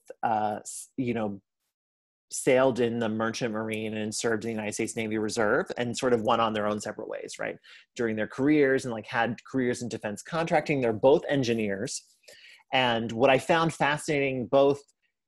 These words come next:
in the research of this distillery, but also in the tour that I had with Whit Talcott and Ben, is that,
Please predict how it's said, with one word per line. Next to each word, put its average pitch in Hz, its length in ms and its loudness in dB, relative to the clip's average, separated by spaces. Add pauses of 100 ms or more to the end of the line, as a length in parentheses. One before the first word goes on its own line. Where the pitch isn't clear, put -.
(140)
in 151 180 4
the 127 100 6
research 185 440 2
of 120 120 0
this 117 200 0
distillery, 117 500 0
but 117 200 -2
also 123 360 4
in 117 160 -2
the 107 100 -2
tour 131 520 4
that 104 120 2
I 104 100 0
had 104 640 -2 (380)
with 104 380 2
Whit 113 200 2
Talcott 107 440 0
and 104 160 -2
Ben, 113 420 2 (340)
is 120 300 4
that, 110 600 2